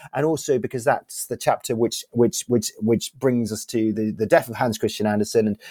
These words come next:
and the sense of mortality that you get in, in the Snow Queen, and, um, and also in the idea of storytelling, that, uh, the Snow Queen ends with,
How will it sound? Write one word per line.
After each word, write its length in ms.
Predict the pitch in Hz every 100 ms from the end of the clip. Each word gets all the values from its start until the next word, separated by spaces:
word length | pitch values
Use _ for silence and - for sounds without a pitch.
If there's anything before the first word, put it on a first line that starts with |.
| -
and 220 | 104 107 92
the 120 | 104
sense 300 | - 147 -
of 120 | 120 -
mortality 720 | 120 123 - 160 160 - 101
that 160 | 90 95
you 80 | 101
get 280 | 113 - -
in, 360 | 113 107 104 101
in 140 | 120 117
the 80 | 110
Snow 300 | - 131 120
Queen, 280 | 117 107 - - - -
and, 420 | 110 104 101 - -
um, 380 | 113 104 104 98 -
and 160 | 120
also 220 | 123 110 123
in 80 |
the 80 | 117
idea 240 | 113 117 107
of 60 |
storytelling, 580 | - 156 143 - 101 95
that, 200 | 98 -
uh, 160 | 107 101
the 120 | -
Snow 220 | - 139
Queen 160 | - 117
ends 360 | 131 127 117 - - _
with, 220 | 117 110